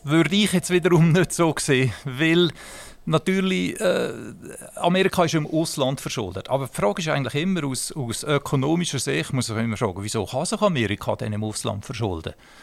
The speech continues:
Es ist ja niemand gezwungen, amerikanische Staatsanleihen zu kaufen. Also offensichtlich funktioniert das bis jetzt bestens, oder?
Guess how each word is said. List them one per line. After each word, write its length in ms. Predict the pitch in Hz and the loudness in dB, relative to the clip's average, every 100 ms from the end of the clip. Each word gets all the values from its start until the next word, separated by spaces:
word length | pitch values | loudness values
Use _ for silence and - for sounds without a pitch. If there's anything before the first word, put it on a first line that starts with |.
| - _ | -20 _
Es 240 | 127 - - | -6 -6 -2
ist 200 | 147 - | -2 0
ja 80 | 127 | 0
niemand 300 | 165 170 - | 0 -4 -6
gezwungen, 420 | - 165 175 123 | 0 2 4 2
amerikanische 840 | 101 120 120 123 - 131 131 - | 2 2 0 0 0 0 0 -4
Staatsanleihen 720 | 123 127 123 - 123 123 127 | -2 0 -2 -2 -2 -2 -4
zu 100 | - | -8
kaufen. 300 | 127 113 - - | -8 -8 -10 -8
Also 180 | - | -6
offensichtlich 800 | - 170 - - 190 214 - 117 | -2 -2 -2 -4 -4 -4 -8 -12
funktioniert 800 | - - 113 - - 120 214 277 - | -6 -4 -4 -4 -4 -2 -4 -6 -8
das 220 | 175 - | -8 -6
bis 280 | - 185 - | -6 -6 -6
jetzt 420 | 170 139 - - | -6 -6 -8 -8
bestens, 540 | 175 - - 185 117 | -10 -8 -6 -4 -4
oder? 200 | 151 196 | -4 -4